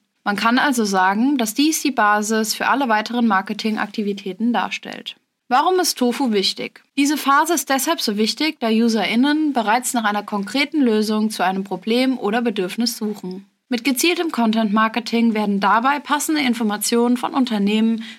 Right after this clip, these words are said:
zur Verfügung gestellt. Besonders wichtig ist hierbei, dass die Informationen und nicht der Verkauf im Vordergrund stehen.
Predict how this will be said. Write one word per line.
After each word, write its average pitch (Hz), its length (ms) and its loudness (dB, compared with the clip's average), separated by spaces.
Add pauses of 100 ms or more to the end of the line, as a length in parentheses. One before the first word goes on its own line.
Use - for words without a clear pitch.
zur 285 160 -8
Verfügung 220 460 0
gestellt. - 560 -6 (200)
Besonders 269 500 2
wichtig 247 340 2
ist 202 180 -6
hierbei, 214 420 0
dass 254 180 -4
die 220 100 -2
Informationen 247 800 -2
und 202 240 -2
nicht 269 380 0
der 262 100 -2
Verkauf 208 480 -2
im 214 80 -6
Vordergrund 185 540 -4
stehen. - 440 -10